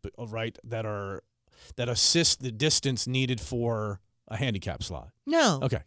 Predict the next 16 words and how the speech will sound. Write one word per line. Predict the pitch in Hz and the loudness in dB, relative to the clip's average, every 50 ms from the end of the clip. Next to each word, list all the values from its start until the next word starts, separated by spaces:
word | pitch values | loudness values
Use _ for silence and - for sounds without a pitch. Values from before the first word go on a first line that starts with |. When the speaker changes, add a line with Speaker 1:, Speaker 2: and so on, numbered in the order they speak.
| _ - - - - | _ -20 -20 -12 -2
Speaker 2:
No, | - 302 302 262 175 131 - - _ _ _ _ - | 4 4 6 6 4 2 -2 -8 _ _ _ _ -4
because | 247 254 294 285 | -2 0 0 0
there | 277 277 | 0 0
would, | 269 262 - - | 0 -2 -4 -4
uh, | - 190 - - | -8 -12 -10 -8
would | 185 185 208 | -6 -4 -2
there | 185 180 156 | 0 0 0
be | 151 190 202 | 0 -2 -4
three | - - 180 214 240 | -2 -2 -2 -2 -2
spaces | 220 - - 208 220 220 - 269 262 220 | -2 -2 -2 -2 -2 -2 -4 -6 -4 -4
of | 247 220 196 | -4 -2 0
that | 240 240 233 233 | -2 0 0 0
in | 226 208 | 0 2
one | 196 208 208 202 | 2 2 2 0
parking | 190 220 220 214 - 254 262 262 | 0 -2 -4 -6 -6 -8 -8 -6
lot? | 285 311 311 285 233 | -8 -8 -8 -10 -12